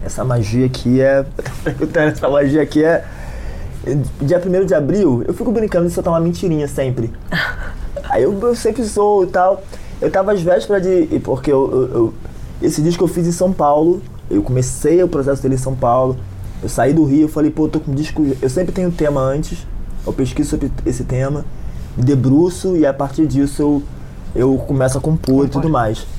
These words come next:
Speaker 1: O Cura, o Cura, na verdade, o Cura foi o, foi um tra-, um que foi diferente, ele se mostrou sozinho,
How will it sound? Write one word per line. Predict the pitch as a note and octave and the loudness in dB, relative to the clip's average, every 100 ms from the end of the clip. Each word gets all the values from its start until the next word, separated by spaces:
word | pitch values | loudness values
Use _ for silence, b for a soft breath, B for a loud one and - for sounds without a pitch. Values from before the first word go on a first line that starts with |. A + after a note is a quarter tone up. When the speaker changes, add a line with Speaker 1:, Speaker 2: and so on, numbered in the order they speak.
| - - | -6 -6
Speaker 1:
O | |
Cura, | - C#3 C#3+ C3+ | -4 2 4 4
o | C#3 | 2
Cura, | F#3 G3+ G3+ F#3 F3+ | 2 4 4 4 2
na | F3 | 4
verdade, | F3+ E3 F3 F3+ | 4 4 2 2
o | E3 | -2
Cura | D3+ E3 E3 | 0 2 2
foi | E3+ D#3+ | 4 4
o, | D#3 A#2+ | 4 2
foi | A#2+ D3+ | 0 0
um | |
tra-, | D3+ D3+ | 2 -2
um | - | -2
que | D3 D4+ | -2 -2
foi | - D3 | 0 -2
diferente, | - D3 A#2 A2+ | 0 0 0 -2
ele | A#2 | -4
se | - | -2
mostrou | C3 B2+ A2+ | -2 -2 -2
sozinho, | B2+ D3 B2 C3 D3 | 0 0 2 0 0